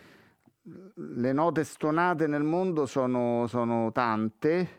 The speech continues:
ehm, eh, quella più preoccupante è l'idea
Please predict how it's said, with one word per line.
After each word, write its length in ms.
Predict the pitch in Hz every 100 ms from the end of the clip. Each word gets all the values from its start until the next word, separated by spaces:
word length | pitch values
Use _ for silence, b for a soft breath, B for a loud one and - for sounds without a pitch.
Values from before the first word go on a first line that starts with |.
| -
ehm, 1080 | 120 117 113 110 107 110 110 107 107 107 107 b b b b b b _ -
eh, 140 | 120 110 -
quella 640 | 156 165 160 139 135 127
più 220 | - 165 160
preoccupante 1160 | 156 147 - 156 165 170 180 165 - 165 160
è 160 | - 139
l'idea 1000 | 135 135 135 135 156 160 170 170 175